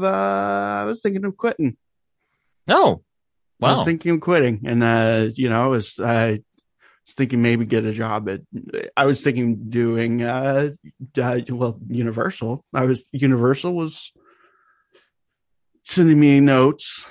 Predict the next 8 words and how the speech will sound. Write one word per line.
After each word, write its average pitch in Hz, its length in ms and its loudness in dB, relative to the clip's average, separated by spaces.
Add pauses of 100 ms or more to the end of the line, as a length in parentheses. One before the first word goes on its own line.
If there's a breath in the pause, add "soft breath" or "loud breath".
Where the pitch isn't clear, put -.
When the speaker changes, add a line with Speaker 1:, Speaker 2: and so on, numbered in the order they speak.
Speaker 1:
and 151 120 -2
asking 131 600 -2
if 120 160 -8
I 117 80 2
wanted 117 400 -2
to, 117 320 -2 (1500)
you 127 140 0
know, 101 480 -2